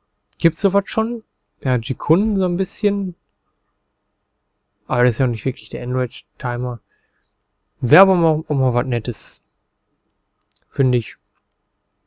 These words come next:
Dass man den Kampf irgendwie rausziehen kann, dass man vielleicht auch die Void kicken kann oder so.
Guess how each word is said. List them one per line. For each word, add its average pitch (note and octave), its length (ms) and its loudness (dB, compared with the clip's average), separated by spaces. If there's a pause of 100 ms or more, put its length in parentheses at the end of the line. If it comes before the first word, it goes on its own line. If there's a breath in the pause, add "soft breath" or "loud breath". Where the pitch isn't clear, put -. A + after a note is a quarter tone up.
(680 loud breath)
Dass - 160 -4
man C#3 100 6
den B2+ 100 6
Kampf C#3+ 200 0
irgendwie C3 200 0
rausziehen C3 420 0
kann, C3 160 0
dass B2+ 80 -2
man B2 260 -2
vielleicht - 280 -6
auch B2 80 -4
die A#2+ 180 -2
Void B2 240 0
kicken E3+ 280 0
kann C#3+ 280 -2
oder C#3+ 220 2
so. C3 360 2